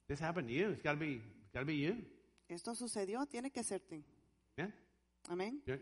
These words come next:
Speaker 1: you understand what I'm saying?
Speaker 2: ¿Sí entiendes lo que estoy diciendo?
Speaker 1: And so to have discernment,
Speaker 2: Entonces, para poder tener discernimiento,
Speaker 1: to know when, when something is happening, some judgment is happening, to know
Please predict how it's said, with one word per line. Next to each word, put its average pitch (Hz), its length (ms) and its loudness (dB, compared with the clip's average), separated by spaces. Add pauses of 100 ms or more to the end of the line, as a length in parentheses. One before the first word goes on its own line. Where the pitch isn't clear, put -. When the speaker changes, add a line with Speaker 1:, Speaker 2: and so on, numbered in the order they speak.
Speaker 1:
you 135 80 0
understand 143 320 -2
what 139 80 -2
I'm 123 100 -6
saying? 165 260 -2 (400)
Speaker 2:
¿Sí - 160 -4
entiendes 226 360 2
lo 220 100 2
que 226 80 -4
estoy 226 160 0
diciendo? 233 420 -2 (640)
Speaker 1:
And 120 120 -6
so 131 180 2
to 117 80 -2
have 143 300 0
discernment, 160 680 -2 (120)
Speaker 2:
Entonces, 208 360 -2
para 202 200 0
poder 190 280 2
tener 226 300 2
discernimiento, 220 840 0
Speaker 1:
to 131 80 4
know 165 300 6
when, 135 240 2 (140)
when 127 200 0
something 131 500 -2 (180)
is 104 140 -6 (120)
happening, 160 480 2
some 107 160 -6
judgment 135 400 0
is 104 80 -12
happening, 147 340 2 (320)
to 135 60 -4
know 135 320 4